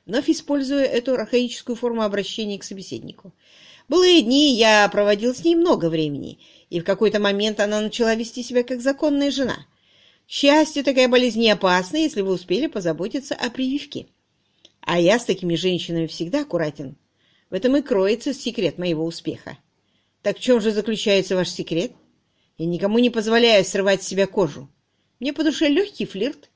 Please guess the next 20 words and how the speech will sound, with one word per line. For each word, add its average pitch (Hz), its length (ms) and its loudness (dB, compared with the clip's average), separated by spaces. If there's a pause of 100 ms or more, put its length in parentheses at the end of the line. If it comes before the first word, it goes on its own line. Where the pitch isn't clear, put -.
(320)
и 240 280 2
необременительные 254 760 2
отношения. 185 580 -4 (480)
Я 214 300 2
никогда 240 560 2 (180)
и 233 140 -6
никого 226 400 -2
не 202 120 -2
любил». 143 340 -10 (1500)
У 202 160 4
Ричарда 185 640 0
сложилось 202 540 0
впечатление, 277 640 -2
что 220 280 -2
он 349 320 -2
говорит 202 380 0
об 165 140 -2
этом 160 260 -2
с - 140 -14
удовольствием. 170 680 -4